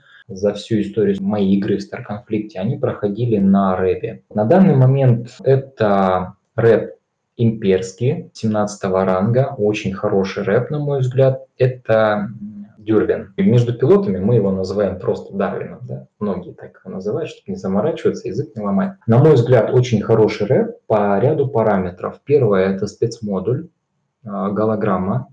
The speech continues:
там стоит. Если правильно разогнать корабль до примерно шестисот метров в секунду, то можно очень удачно подлавливать разведку, диверов,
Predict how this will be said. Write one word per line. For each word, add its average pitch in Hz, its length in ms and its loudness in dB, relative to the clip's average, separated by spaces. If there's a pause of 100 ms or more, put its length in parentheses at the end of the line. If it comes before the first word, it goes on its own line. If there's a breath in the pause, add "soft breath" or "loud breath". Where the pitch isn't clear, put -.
там 127 160 -2
стоит. 151 440 -6 (240)
Если 117 380 2
правильно 95 480 2
разогнать 98 500 0
корабль 120 460 2
до 92 460 -2
примерно 98 640 -2
шестисот - 540 -4
метров 101 260 -2
в - 40 -12
секунду, 95 520 -4
то 113 200 4
можно 101 440 2
очень 110 380 0
удачно 98 420 0
подлавливать 98 800 -4
разведку, 104 920 -2 (160)
диверов, 98 880 -2